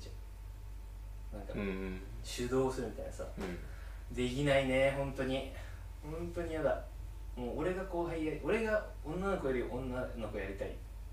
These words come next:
Speaker 1: からさ。
Speaker 2: ああ、奪い合いになるわけだ。
Speaker 1: もう、もう、もう黙っちゃうよね、本当。うん、私を楽しませてって思ってる、<laughs> 俺は。全員に対して、男にも女にも。<laughs>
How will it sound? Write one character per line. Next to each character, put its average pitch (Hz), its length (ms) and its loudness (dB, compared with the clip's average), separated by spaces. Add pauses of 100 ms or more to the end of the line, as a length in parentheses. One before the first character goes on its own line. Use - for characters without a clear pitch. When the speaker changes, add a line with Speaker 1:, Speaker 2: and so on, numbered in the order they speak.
(220)
Speaker 1:
か - 80 -6
ら - 60 -6
さ。 - 180 -2 (480)
Speaker 2:
あ 101 440 0
あ、 - 40 2
奪 127 300 12
い 131 100 12
合 131 60 12
い 131 60 12
に 123 100 6
な 123 80 6
る 113 100 6
わ - 140 8
け 95 60 2
だ。 123 80 0
Speaker 1:
も 123 60 0
う、 - 20 2
も - 100 0 (1160)
う、 139 40 -4
も 123 320 2 (280)
う - 20 -2
黙 120 180 0
っ 113 100 -2
ち - 120 -6
ゃ 104 40 -2
う 98 40 -4
よ 95 80 -2
ね、 92 60 -6 (220)
本 - 120 -8 (120)
当。 - 60 -8
う - 40 -8
ん、 - 20 -8 (1400)
私 131 340 2
を - 20 6
楽 - 220 0
し 202 100 0
ま 185 80 2
せ 170 100 2
て 151 120 2
っ - 20 2
て - 100 0
思 107 140 2
っ 107 80 0
て - 100 -2
る、 - 140 -4
<laughs> - 140 -2
俺 - 100 2
は。 - 160 -2 (540)
全 127 240 4
員 127 80 2
に 120 80 -2
対 117 100 4
し - 140 -4
て、 123 60 -4
男 139 260 0
に 131 80 2
も 110 120 0
女 104 140 -2
に 98 80 -6
も。 - 60 -4 (800)
<laughs> - 40 -4